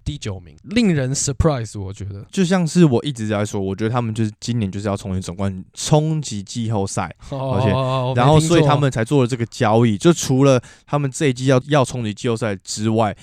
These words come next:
Speaker 2: 做这个交易点就是希望等明年 Zion 回来，然后有一个好的助手在旁边。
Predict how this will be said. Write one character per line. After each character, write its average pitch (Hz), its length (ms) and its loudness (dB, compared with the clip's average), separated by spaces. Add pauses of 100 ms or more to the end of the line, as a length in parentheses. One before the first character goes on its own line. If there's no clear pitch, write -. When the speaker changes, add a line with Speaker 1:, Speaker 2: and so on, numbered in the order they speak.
Speaker 2:
做 143 240 -2
这 127 100 -2
个 123 40 -2
交 113 240 0
易 113 60 0
点 87 120 -8
就 104 140 -8
是 107 240 -8
希 117 180 -8
望 107 140 -4
等 90 160 -12
明 92 160 -12
年 92 180 -10
Zion 92 320 -6
回 87 260 -10
来， 87 280 -10 (440)
然 92 140 -12
后 95 120 -6
有 90 180 -6
一 92 100 -8
个 95 440 -4 (160)
好 98 260 -6
的 95 220 -4
助 123 200 0
手 87 200 -6
在 92 120 -8
旁 80 240 -16
边。 85 160 -14